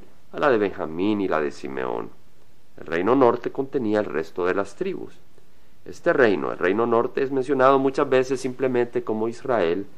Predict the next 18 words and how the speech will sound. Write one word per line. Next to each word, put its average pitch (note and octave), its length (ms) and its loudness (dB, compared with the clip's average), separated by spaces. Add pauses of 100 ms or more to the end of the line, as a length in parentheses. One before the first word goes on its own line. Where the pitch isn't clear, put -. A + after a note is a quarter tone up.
(320)
o G#2+ 160 6
Efraín, D#2 680 2 (440)
mientras D3+ 360 -4
que - 100 -6
el - 60 -6
reino G#2 300 2
sur A2 320 -2
es G2+ 80 -6
mencionado E2 720 0
como D2+ 200 -4
Judá. G#1+ 460 -8 (960)
Debido E3 280 8
a F#3 40 6
la E3 100 8
idolatría B2 640 4
y A#2+ 60 6
al G2 120 2
pecado, G#2+ 520 2